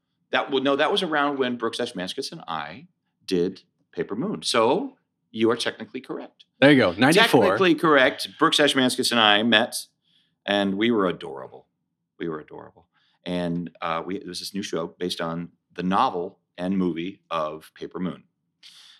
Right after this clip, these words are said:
Speaker 1: um, written by Larry Grossman and the lyrics by Ellen Fitzhugh and Carol Hall. And, um, we had, who was it? Christine Ebersol, Greg Harrison,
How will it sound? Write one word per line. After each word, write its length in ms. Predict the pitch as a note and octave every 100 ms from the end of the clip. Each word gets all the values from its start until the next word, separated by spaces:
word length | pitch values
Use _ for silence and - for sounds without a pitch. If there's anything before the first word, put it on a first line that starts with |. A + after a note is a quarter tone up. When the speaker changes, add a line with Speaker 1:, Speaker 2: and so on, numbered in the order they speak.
| _ -
Speaker 1:
um, 420 | D#2 D2 D2 D2+ -
written 220 | G2 F2+
by 240 | F2 D#2+
Larry 260 | E2 E2 F2
Grossman 540 | D#2+ D#2 - E2 - _ D#2+
and 200 | D2+ D2
the 60 |
lyrics 340 | D#2 F2 - -
by 280 | D#2 D2 -
Ellen 240 | E2 D#2
Fitzhugh 600 | - - B2+ - A#2 A2+ -
and 380 | F2+ F2 F2+ F2 - - _
Carol 400 | - G2+ G2+ F#2+
Hall. 640 | - - D#2 C2 C#2 - _ _ _ _ _ _ _ _ -
And, 400 | F#2 F2 E2+ E2 - F2+
um, 380 | E2+ E2 D#2 -
we 120 | F2+
had, 240 | F#2 D#2
who 120 | - B2+
was 160 | E2+
it? 100 | -
Christine 340 | - B2+ B2+ A2
Ebersol, 500 | G2 F#2+ G2 F#2 F2+
Greg 240 | F2+ E2
Harrison, 600 | E2 E2 - D#2+ D#2 D2+